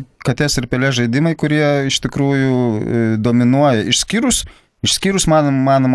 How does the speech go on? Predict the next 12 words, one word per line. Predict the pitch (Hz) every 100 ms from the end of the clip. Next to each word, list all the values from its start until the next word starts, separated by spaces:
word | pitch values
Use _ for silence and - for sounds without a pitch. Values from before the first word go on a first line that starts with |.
| 120
mano | 127 131 127
manymu, | 127 127 123
tris | - 131
koma-, | - 117 120 117 113
tris | - 127 -
komandas. | 117 120 113 98 90
Tai | - 98 90 76
Ramsai, | 52 98 139 196 233 233 _ - - _ _ _ _ -
Chiefsai | - 175 - 175 160 139
ir, | 131 123
ir, | 117 101 -
nu, | - 117